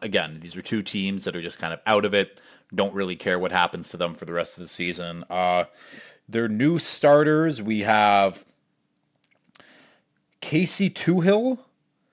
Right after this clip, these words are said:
who, he's twenty-seven.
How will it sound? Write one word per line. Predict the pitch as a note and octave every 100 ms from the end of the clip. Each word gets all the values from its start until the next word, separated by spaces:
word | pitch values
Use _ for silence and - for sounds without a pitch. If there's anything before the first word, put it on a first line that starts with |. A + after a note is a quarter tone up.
| _ _ _ _ _
who, | - C3+ C#3+ C#3+ C#3 C3+ C3 C3 - _ _ _ _ _ _ _ _ _ _ _ _ _ _ _ _ _ - _ _ _ -
he's | -
twenty-seven. | D#3+ E3+ D3 D#3 D#3+ F#3+